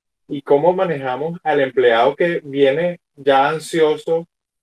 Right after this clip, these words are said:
Eh, porque a veces no entendemos lo que ellos están pasando. Simplemente decimos, "Oye, eh, fulanito hoy vino y nos, y, y no está rindiendo". Eh, ¿cómo hacemos nosotros como gerente para darnos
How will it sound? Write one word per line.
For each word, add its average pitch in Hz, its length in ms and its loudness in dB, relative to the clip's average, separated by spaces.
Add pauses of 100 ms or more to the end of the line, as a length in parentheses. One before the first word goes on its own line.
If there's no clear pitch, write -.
(160)
Eh, 135 320 4
porque 135 240 4
a 131 60 8
veces 131 240 2
no 190 80 0
entendemos 131 540 0
lo 120 200 0
que 117 120 2
ellos 123 180 -2
están 123 220 -14
pasando. 110 420 -8
Simplemente 135 520 -2
decimos, 131 280 -2
"Oye, 123 420 0 (460)
eh, 113 580 4
fulanito 120 580 0
hoy 147 420 2
vino 151 420 -2
y 139 100 -2
nos, 117 260 -4
y, 117 500 -10
y 113 40 -10
no 113 140 -6
está 123 180 -4
rindiendo". 127 440 -2 (720)
Eh, 131 160 -2
¿cómo 143 260 2
hacemos 185 400 -4
nosotros 156 360 -4
como 170 180 -4
gerente 135 340 -4
para 131 220 0
darnos 120 320 -2